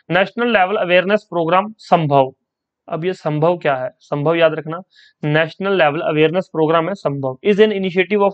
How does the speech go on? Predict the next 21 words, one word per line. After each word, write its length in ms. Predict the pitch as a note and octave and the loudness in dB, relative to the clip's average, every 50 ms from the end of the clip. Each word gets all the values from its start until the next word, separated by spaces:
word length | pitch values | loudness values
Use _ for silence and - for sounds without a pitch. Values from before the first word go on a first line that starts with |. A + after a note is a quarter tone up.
| G3+ E3 | -2 -6
which 220 | D#3+ F3 F#3 - | -8 -6 -6 -6
union 280 | F3+ E3+ E3 E3 E3 D#3 D3+ | -8 -6 -4 -4 -4 -4 -4
ministry? 340 | D3 C#3 _ - C#3+ C#3 C3+ _ _ _ _ _ _ _ | -6 -6 _ -8 -8 -8 -8 _ _ _ _ _ _ _
Exam 260 | E3+ D#3 C#3+ E3 F#3+ G#3 | -2 0 2 2 2 2
में 120 | A3 A3 | 0 0
क्या 140 | G#3+ G#3 G3+ | 2 2 0
लिखा 220 | G3+ F#3+ F#3 F#3 | 0 0 2 2
होगा, 240 | F#3 F3+ F3 F#3 F#3 - | 2 4 2 0 0 -2
ये 240 | E3+ E3 E3+ G3 G3 | -4 -2 0 -2 0
शायद 260 | - G3 F#3+ F#3+ F3 | 2 0 0 0 0
ना 140 | F3 F3 F3 | -2 -2 -2
भी 120 | E3+ F3+ | -2 -4
दिया, 160 | D#3+ D3+ D3+ | -4 -2 0
वहां 120 | D3 D3+ D3+ | 0 0 -2
पर 100 | - E3 | -4 -8
लिखा 160 | E3+ D#3+ E3 | -2 0 0
होगा, 140 | E3 F3 F#3 | 0 0 -2
"संभव 500 | - _ F3 E3 E3 D#3+ E3+ G3+ G3+ F#3 | 0 _ 0 0 0 -2 -4 -4 -4 -2
is 100 | F3+ E3 | -4 -4
an 120 | F3+ F3+ | -4 -6
initiative 640 | F3+ F3 E3+ E3 D#3 - F3 D#3+ D#3+ F#3 F#3+ G3+ | -4 -6 -6 -8 -4 -2 -4 -2 0 -2 -2 -2